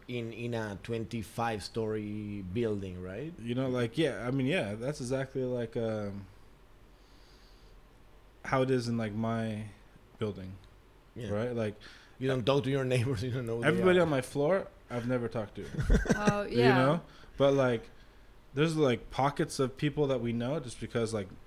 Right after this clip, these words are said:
Speaker 2: my
Speaker 1: You, you
Speaker 2: kid,
Speaker 1: buy the
Speaker 2: my kid,
Speaker 1: grocery there,
Speaker 2: my,
Speaker 1: or
Speaker 2: oh, yeah, like, the, the shop people, of course, but, like, my kid makes friends with some other kid, and so now we know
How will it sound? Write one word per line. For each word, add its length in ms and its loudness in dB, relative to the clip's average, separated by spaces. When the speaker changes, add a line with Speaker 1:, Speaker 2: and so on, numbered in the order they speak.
Speaker 2:
my 180 -6
Speaker 1:
You, 80 2
you 160 6
Speaker 2:
kid, 60 6
Speaker 1:
buy 100 10
the 80 4
Speaker 2:
my 40 2
kid, 40 4
Speaker 1:
grocery 440 6
there, 640 6
Speaker 2:
my, 60 6
Speaker 1:
or 180 2
Speaker 2:
oh, 40 6
yeah, 220 4
like, 280 -6
the, 120 -8
the 60 -2
shop 460 0
people, 260 0
of 140 -4
course, 340 -4
but, 140 -10
like, 160 -6
my 160 0
kid 320 -2
makes 240 -6
friends 400 -6
with 240 -8
some 220 -8
other 160 -6
kid, 340 -6
and 120 -8
so 120 -10
now 180 -8
we 140 -8
know 340 -8